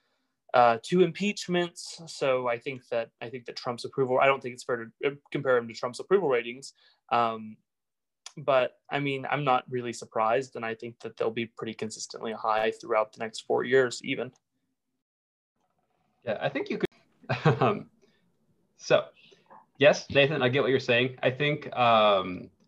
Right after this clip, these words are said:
Speaker 2: you could probably compare Trump and Biden's, uh,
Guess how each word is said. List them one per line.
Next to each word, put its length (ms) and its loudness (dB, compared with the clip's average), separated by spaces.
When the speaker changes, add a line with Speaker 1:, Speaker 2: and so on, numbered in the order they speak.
Speaker 2:
you 120 -2
could 160 -2
probably 360 6
compare 420 4
Trump 320 0
and 240 -4
Biden's, 800 0
uh, 260 2